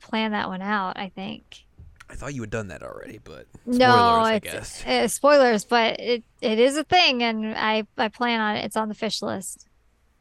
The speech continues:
Speaker 1: Um, but that would be funny, especially because you've actually seen me knife fish in that game, and
Speaker 2: Uh-huh.
Speaker 1: <laughs>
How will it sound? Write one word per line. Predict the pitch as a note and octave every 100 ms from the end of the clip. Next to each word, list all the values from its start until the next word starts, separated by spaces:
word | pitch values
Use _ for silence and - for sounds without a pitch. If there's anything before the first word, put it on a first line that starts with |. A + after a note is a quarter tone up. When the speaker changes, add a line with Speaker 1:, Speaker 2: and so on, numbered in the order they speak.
| _ _ _ _
Speaker 1:
Um, | A3 G#3+
but | G3+ A#3
that | D#4
would | C#4+
be | C4+
funny, | - A3 G#3+ A3 A3+
especially | B3 A3 B3+ B3 B3 A#3
because | A3 A#3 A3+
you've | A3+ A3+
actually | A3+ G#3+ A3+ G#3+
seen | A#3 A3
me | G#3
knife | G3+ G3+ G#3+
fish | A3 G#3 -
in | G3+
that | G3+
game, | G#3 G#3+ -
and | A2
Speaker 2:
Uh-huh. | G#2 A#2+ C3+ C#3 - G#3
Speaker 1:
<laughs> | G#3+ G#3+ F#3 - - A#3+ G3 C#4 C#4+ B3+ D4+ - D4 C4+ C4 A#3 G#3+ A3+ B3 B3 C4